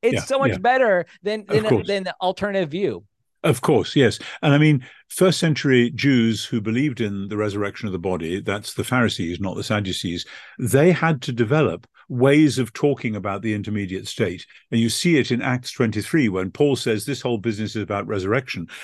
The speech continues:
Speaker 2: And they say, "Ah, well, maybe a spirit or an angel spoke to him." And it's as though they have these, uh, ve-, uh, these are not precise terms for them. These are loose ways of saying that in between death and resurrection,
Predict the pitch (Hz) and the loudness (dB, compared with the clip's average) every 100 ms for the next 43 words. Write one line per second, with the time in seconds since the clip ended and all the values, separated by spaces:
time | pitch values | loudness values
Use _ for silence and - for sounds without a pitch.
0 | - 151 117 151 170 - 139 175 180 165 | -6 0 4 4 4 2 0 0 0 2
1 | 175 175 165 165 214 214 196 160 - - | 4 4 2 2 0 2 0 0 -4 -2
2 | 185 180 - 165 156 151 165 139 113 101 | 0 0 -2 -4 -4 -4 -4 -4 -4 -6
3 | - 117 110 120 92 82 80 - _ 131 | -4 -4 -2 -6 -6 -8 -12 -18 _ 2
4 | 131 127 - 131 - 165 170 156 - - | 4 4 2 2 4 6 6 4 -2 2
5 | 147 127 165 135 160 147 123 - _ _ | 2 2 -2 0 0 0 -2 -6 _ _
6 | - - 110 170 147 135 127 127 175 147 | -14 -8 0 0 0 -4 -4 0 0 2
7 | 151 151 139 131 135 120 - 170 139 113 | 0 0 -2 0 -2 -2 0 0 0 -4
8 | 107 90 87 104 107 110 107 120 160 135 | -6 -4 -4 -2 0 0 0 4 4 2
9 | - 131 123 113 104 - 143 131 92 80 | -4 -2 -2 -2 -6 -6 -4 -4 -4 -8
10 | 85 - - _ 117 110 156 156 135 123 | -14 -18 -20 _ -6 0 4 6 4 2
11 | - 180 165 117 98 104 101 110 107 101 | 2 4 4 2 2 0 0 -4 -4 -2
12 | 107 107 107 - 90 | 0 -2 -2 -12 -12